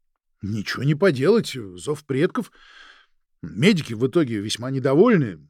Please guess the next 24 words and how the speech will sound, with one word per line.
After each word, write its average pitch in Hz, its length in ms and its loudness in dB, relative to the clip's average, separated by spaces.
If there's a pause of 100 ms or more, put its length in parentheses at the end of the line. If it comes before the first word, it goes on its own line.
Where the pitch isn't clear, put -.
Для 147 300 -18
полноценной 131 580 0
регенерации 123 640 -4
требуется 120 440 -6
глубокая 117 500 -4
клеточная 110 540 -12
терапия, 117 540 0
после 92 260 -16
которой 104 500 -10 (140)
нередки 110 540 -4
осложнения. 113 560 -4 (1000)
Поэтому 196 380 -4
мы 226 260 2
глубокого 160 520 0
обморожения 156 560 0
стараемся 147 480 -2
не 143 80 0
допустить. 143 580 0 (600)
Объявляем 113 540 -2
эвакуацию, 107 1040 -4 (460)
задействуем 107 680 -4
медведя. 110 640 -4 (920)
Мария 107 300 -6
хихикнула. 107 640 -10